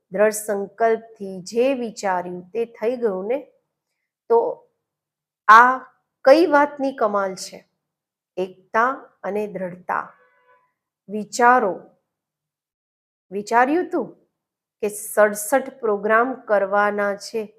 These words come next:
પરંતુ બાપ દાદાએ જોયું કે એનાથી પણ વધારે ઘણા બાળકોએ પ્રોગ્રામ કર્યા છે. આ છે સમજ સ્વરૂપની નિશાની,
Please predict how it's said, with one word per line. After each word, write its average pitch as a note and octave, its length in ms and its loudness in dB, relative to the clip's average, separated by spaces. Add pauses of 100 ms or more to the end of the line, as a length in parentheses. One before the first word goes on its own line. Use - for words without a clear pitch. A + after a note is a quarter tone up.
(520)
પરંતુ G3+ 380 -4
બાપ F#3 420 -2
દાદાએ F#3 440 -4
જોયું G3 640 -6
કે G3+ 240 -6
એનાથી G#3 500 -4
પણ B3 340 0
વધારે G#3 640 -2
ઘણા G3+ 380 -6
બાળકોએ F#3 500 -4
પ્રોગ્રામ G3 540 -10
કર્યા E3+ 360 -14
છે. - 220 -20 (1300)
આ B3+ 200 12
છે B3 260 2
સમજ G#3 420 -4
સ્વરૂપની F#3 680 -6
નિશાની, F#3 600 -10